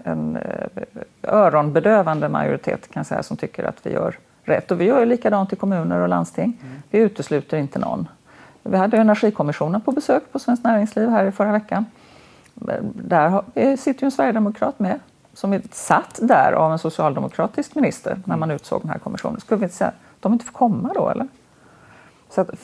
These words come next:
Speaker 1: för oss så känns det naturligt och det är inget hemligt och det handlar inte om samarbete eller samordning,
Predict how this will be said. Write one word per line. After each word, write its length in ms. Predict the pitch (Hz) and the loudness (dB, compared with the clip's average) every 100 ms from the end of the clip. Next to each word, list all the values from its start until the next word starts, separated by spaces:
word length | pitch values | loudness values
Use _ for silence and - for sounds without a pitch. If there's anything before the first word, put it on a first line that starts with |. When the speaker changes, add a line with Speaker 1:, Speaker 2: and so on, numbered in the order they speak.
| - | -18
Speaker 1:
för 120 | - 240 | 4 8
oss 220 | 233 226 | 8 4
så 120 | 196 | 0
känns 300 | 196 156 147 | 4 2 2
det 340 | - 147 - - - 131 | 2 4 2 -4 -8 -6
naturligt 580 | 143 143 160 123 135 143 | -4 0 2 2 0 0
och 80 | 156 | 0
det 60 | |
är 120 | 156 - | 0 0
inget 260 | 151 156 135 | -2 0 0
hemligt 720 | - 233 226 180 208 339 - | 2 4 6 6 4 0 -4
och 160 | - 165 | -4 -2
det 80 | |
handlar 300 | 170 170 156 | -2 0 0
inte 220 | 160 170 151 | -2 -2 -2
om 80 | |
samarbete 840 | 160 196 185 160 151 175 175 175 202 | -2 0 2 2 2 2 0 -2 -2
eller 180 | 202 165 | 0 -2
samordning, 840 | - 196 170 - 151 135 151 208 | -2 -2 -2 0 0 0 0 -2